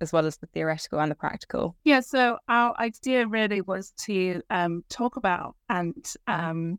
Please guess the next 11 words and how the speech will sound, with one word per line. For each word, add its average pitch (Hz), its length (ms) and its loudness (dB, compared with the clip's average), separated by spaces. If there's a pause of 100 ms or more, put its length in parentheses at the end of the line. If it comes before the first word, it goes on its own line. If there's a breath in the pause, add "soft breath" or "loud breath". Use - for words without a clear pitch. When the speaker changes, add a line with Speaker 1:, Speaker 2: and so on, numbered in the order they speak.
(100)
Speaker 2:
consider 196 680 0 (160)
rewilding 175 720 0 (480)
and 185 260 2 (120)
the 202 100 0
real 196 200 2
complexity 196 800 -2
of 175 120 0
rewilding, 170 640 -2
as, 170 440 -6 (140)
um, 180 240 0
has 214 240 0